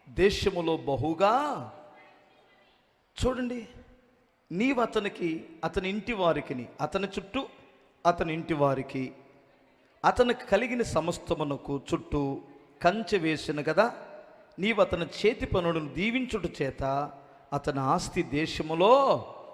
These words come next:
బహుగా విస్తరించున్నది. ఈ సాక్ష్యం ఎవడు చెబుతాడు? దొంగోడు చెబుతున్నాడు,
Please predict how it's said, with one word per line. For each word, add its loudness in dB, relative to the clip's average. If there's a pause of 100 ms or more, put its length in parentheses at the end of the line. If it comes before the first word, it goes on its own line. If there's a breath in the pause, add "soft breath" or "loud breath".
(140)
బహుగా 0
విస్తరించున్నది. -6
ఈ -10
సాక్ష్యం -4
ఎవడు -8
చెబుతాడు? -6
దొంగోడు -4
చెబుతున్నాడు, -10